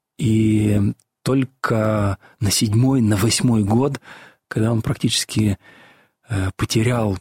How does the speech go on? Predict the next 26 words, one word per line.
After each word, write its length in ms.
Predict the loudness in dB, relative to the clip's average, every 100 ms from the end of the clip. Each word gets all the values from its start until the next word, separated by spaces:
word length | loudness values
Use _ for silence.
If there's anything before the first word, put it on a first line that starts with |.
| _
половину 520 | 0 2 2 2 2
родственников 580 | 0 0 0 -2 -2 -4
своих, 400 | -4 -4 -6 -12 -20 _
практически 440 | -12 -6 -4 -4 -4
вся 220 | -4 -2 0
улица, 540 | 0 2 0 -2 -4 -8 -20 -20 -20 -20 -20 _ _
где 260 | 0 2
они 160 | 2 2
жили, 540 | 2 2 2 2 0 -4 -10 _ _ -6
а, 160 | -4
в 60 | -2
деревне – 540 | 0 0 2 0 -2 -6 -20 _ _ _ _ _ _ -4
она 640 | -2 0 0 -2 -2 -2
затихла, 880 | -2 -2 0 0 0 -2 -2 -4 -12 _ _
потому 360 | -20 -12 -8 -6
что, 600 | -6 -6 -6 -4 -4 -6 -8 -10
ну, 100 | -2
молодёжь, 540 | 0 0 2 0 0 -2
они 180 | 0 0
в 80 | 0
город 280 | 0 0
уехали, 480 | 0 0 -2 -4 -6 -4
а 100 | -2
вот 160 | -2
старшее 440 | -2 -4 -4 -2 -2
поколение 680 | -2 0 0 2 0 -2